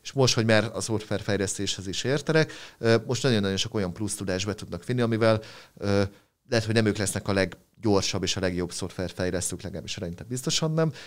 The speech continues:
de mondjuk azt már az elején tudják mondani, hogy hoppá, ez hülyeség.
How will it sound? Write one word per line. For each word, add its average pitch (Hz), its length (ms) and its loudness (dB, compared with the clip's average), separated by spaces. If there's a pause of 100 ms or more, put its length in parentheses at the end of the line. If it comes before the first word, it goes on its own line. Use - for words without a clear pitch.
(180)
de 120 100 -2
mondjuk 123 200 4
azt 127 120 2
már 120 140 8
az 120 100 6
elején 104 240 6
tudják 98 320 0
mondani, 104 240 2
hogy 104 260 2
hoppá, - 500 -2
ez - 180 -6
hülyeség. 65 400 -6